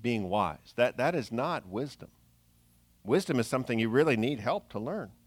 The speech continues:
You need to find someone who is wise, someone who's at least a step or two ahead of you so that you can learn from them. And so that's why it says, "Listen to advice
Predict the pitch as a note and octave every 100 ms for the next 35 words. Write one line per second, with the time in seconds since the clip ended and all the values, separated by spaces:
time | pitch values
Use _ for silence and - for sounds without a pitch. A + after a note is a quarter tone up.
0 | _ _ _ - D#3+ A#3 D#3 F3 G#3 G3+
1 | F3+ G#3+ D#3 D#3+ E3+ A#2 A2 A#2+ F#3+ A#2
2 | - - - - - - A3 G3+ F#3+ F3
3 | D#3+ F#3 C4 - D#3+ - G3 G#3 - D#3+
4 | D3+ - G#3 G3 B2+ A#2 - G#3 E3+ F#2+
5 | F#2+ E2 E3 - - _ _ _ _ -
6 | G#3+ G#3+ G#3 A3 - G#3 G3+ - B2 F#3+
7 | C4+ - G2 F2 F#2+ - - - - -
8 | - - - - - - - C3+ - D#3+
9 | - F3 E3 A#3 F#3 B2+ C#3+ E3 G#3 G#3+
10 | G3 B2+ A2 D#3+ - -